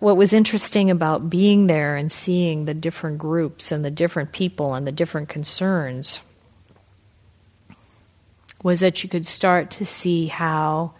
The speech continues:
they were all interrelated. I mean, you'd see a sign that's like, "Planet Before Profits,"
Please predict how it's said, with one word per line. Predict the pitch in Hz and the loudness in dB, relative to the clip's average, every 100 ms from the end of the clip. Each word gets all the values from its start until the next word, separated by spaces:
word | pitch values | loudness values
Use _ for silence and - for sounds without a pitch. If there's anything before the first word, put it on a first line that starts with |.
| - - - - - _ | -20 -20 -20 -20 -20 _
they | 175 | 0
were | 165 160 | 4 4
all | 160 165 | 4 2
interrelated. | 160 - 156 151 156 151 151 - - - _ _ _ _ _ _ _ _ _ _ _ _ _ _ _ _ _ _ | 0 -4 -4 -4 -4 -6 -6 -12 -16 -20 _ _ _ _ _ _ _ _ _ _ _ _ _ _ _ _ _ _
I | 156 | -8
mean, | 151 | -6
you'd | 165 | -4
see | - 160 | 0 2
a | 156 | 2
sign | - 160 156 | 0 -2 0
that's | 147 147 156 | -4 -6 -6
like, | 143 147 | -6 -8
"Planet | - 175 165 165 143 | -6 -2 0 0 -2
Before | 160 - 151 | -6 -4 -4
Profits," | 147 - 160 151 - - - - - | -4 0 2 2 -4 -12 -12 -12 -14